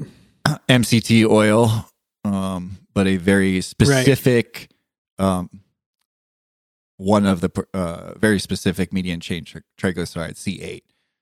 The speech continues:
Speaker 1: So I do a teaspoon of that, and then you hi-, high speed blend that bad boy, um, and you have the perfect cup of coffee. Like, it's to the point where I have a hard time, even when I go on vacation and stuff,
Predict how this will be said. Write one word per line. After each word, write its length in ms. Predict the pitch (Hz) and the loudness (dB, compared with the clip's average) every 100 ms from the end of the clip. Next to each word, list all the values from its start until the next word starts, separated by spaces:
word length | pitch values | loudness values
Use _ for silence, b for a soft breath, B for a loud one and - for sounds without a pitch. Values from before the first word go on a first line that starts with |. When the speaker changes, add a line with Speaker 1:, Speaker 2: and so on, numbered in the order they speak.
| _ | _
Speaker 1:
So 300 | - 90 85 - | -2 -2 -2 -8
I 80 | - | -4
do 140 | 104 104 | 2 2
a 40 | |
teaspoon 460 | 95 135 117 - 101 | 2 0 0 2 2
of 100 | 92 | 2
that, 320 | 92 80 - | 2 0 -4
and 160 | - 92 | -4 -2
then 220 | 87 80 - _ | -2 -4 -12 _
you 140 | 92 87 | -6 -6
hi-, 240 | 92 85 - b b b - | -4 -6 -10 b b b -2
high 220 | 147 131 | 0 0
speed 360 | - 156 143 | 2 4 4
blend 260 | 113 139 131 | 6 4 4
that 220 | 135 131 | 2 4
bad 240 | 127 131 127 | 4 4 4
boy, 300 | 139 151 156 b b b _ - | 4 4 0 b b b _ -2
um, 540 | 104 107 104 101 95 87 _ _ | 0 2 0 -2 -4 -8 _ _
and 100 | 117 | 2
you 60 | 113 | 2
have 80 | 110 | 2
the 40 | |
perfect 320 | - 120 113 | 0 0 0
cup 160 | - 110 | -2 -2
of 60 | - | -2
coffee. 460 | 110 123 87 90 _ _ - | -4 -6 -12 -20 _ _ -4
Like, 100 | 120 | 0
it's 160 | 160 - | 0 2
to 80 | 247 | 2
the 100 | 202 | 4
point 340 | - 175 160 | 6 6 6
where 320 | 139 127 117 B B | 4 4 2 B B
I 80 | 139 | 0
have 80 | 143 | 2
a 60 | |
hard 200 | 117 127 | 4 2
time, 400 | 110 120 117 113 98 _ _ _ _ _ - | 2 2 2 0 -4 _ _ _ _ _ -2
even 320 | 123 101 98 _ _ | 0 0 -4 _ _
when 120 | 113 | -2
I 40 | 107 | 0
go 100 | 110 | 0
on 80 | |
vacation 460 | 101 98 110 107 127 | 0 0 0 0 0
and 100 | 123 | -2
stuff, 320 | - 131 135 | 0 0 0